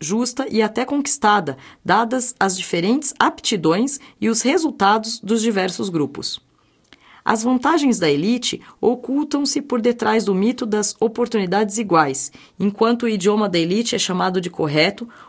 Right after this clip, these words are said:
outro mito de violência simbólica contra o discurso coloquial, que torna inferiores os idiomas da gente do povo, línguas marginais.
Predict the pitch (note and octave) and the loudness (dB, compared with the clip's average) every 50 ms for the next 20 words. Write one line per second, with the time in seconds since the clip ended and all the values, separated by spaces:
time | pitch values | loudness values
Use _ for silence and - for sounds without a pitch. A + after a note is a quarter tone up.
0 | _ _ - C4 D#4 D4+ - C#4 A#3+ A3+ A3 A3+ A3 A3 G#3 E3 F3+ F3+ F3 F3+ | _ _ 2 2 2 2 2 2 2 2 2 2 0 -2 -2 -2 -4 -2 0 0
1 | F3+ E3+ F3 F3 F3 - - - - E3+ D#3 D3+ D#3 E3+ F3+ G3 G3+ - - - | 0 2 0 0 0 0 -2 -2 -2 -2 -2 0 0 0 0 0 -2 -6 -8 -6
2 | - F#3+ F#3+ G3+ G3 F#3+ F#3 F3 - - G3 F#3+ - - - F#3 F#3 F#3 F#3 - | -4 -4 -4 -2 -4 -4 -4 -4 -2 -2 -2 -2 -2 -4 -2 -2 -2 -4 -2 -2
3 | G3 F3 D3+ C#3+ C3+ - - - - - _ - - - - - G3 F#3 F#3 F3+ | 0 0 0 0 -4 -10 -18 -20 -20 -20 _ -8 -8 -4 0 0 0 0 0 0
4 | A3 C#4+ D4+ - - A#3 G3 F3 E3 E3+ G3 G#3+ A3 G#3 G#3 G3+ F3 F#3+ G3 F3 | 0 -2 -2 0 0 0 2 2 2 2 2 2 0 -2 -4 -4 -4 -4 -2 0
5 | F#3 F#3 G3 G#3 G#3 G3 G3 F#3+ F3+ F3 F3+ F#3 - - G3+ G3+ G3+ - F#3 F3 | 0 0 2 0 0 0 0 0 0 -2 -2 -4 -4 -2 -4 -4 -2 0 0 0
6 | D#3+ C#3+ C3+ - - - E3 F#3 G3+ G3 G3 G3 G3 G3 F#3 F#3 F#3 F#3+ A3 G3+ | 0 -2 -6 -10 -6 -2 -2 0 0 2 0 0 0 0 -2 -2 0 0 0 0
7 | D3+ C3 - - - - - | 0 -2 -4 -6 -8 -8 -10